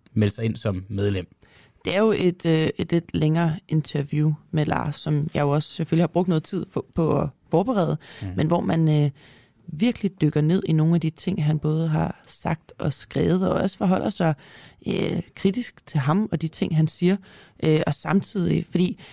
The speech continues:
Speaker 2: jeg har jo godt nogle gange haft det sådan lidt, at, øhm, det er jo, øh, det var jo rigtig, rigtig en fantastisk bog, han har skrevet. Altså, det er det virkelig, og, øh, det er nogle fantastiske beretninger.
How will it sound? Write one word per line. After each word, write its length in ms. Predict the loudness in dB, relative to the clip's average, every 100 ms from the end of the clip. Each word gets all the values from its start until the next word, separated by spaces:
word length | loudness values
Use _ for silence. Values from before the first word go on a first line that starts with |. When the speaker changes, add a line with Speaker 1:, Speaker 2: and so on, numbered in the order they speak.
| -20 -6
Speaker 2:
jeg 80 | 2
har 80 | 2
jo 60 | 4
godt 160 | 0
nogle 160 | 0 0
gange 140 | 2
haft 120 | 2 2
det 100 | 0
sådan 140 | 0
lidt, 160 | 0 -2
at, 320 | -4 -4 -2
øhm, 420 | 0 2 2 0 -2 _ _ _ _ _ -2
det 40 | 2
er 20 |
jo, 240 | 2 0 -2
øh, 220 | 0 0 -2 -6 _ _ -2
det 80 | 0
var 60 |
jo 60 | 2
rigtig, 340 | 0 -4 -4
rigtig 240 | -6 -6 -4
en 140 | -2
fantastisk 420 | 2 0 0 -6 -2
bog, 180 | 0 0
han 80 |
har 60 | -2
skrevet. 260 | -4 -6 -6 -6
Altså, 160 | -6
det 140 | -2 -2
er 80 | 0
det 140 | 0
virkelig, 300 | 0 0 -2 0
og, 240 | 0 4
øh, 60 | 2
det 120 | 2
er 40 | 0
nogle 140 | 0
fantastiske 460 | -2 -2 -6 -6 -6
beretninger. 480 | 0 0 2 0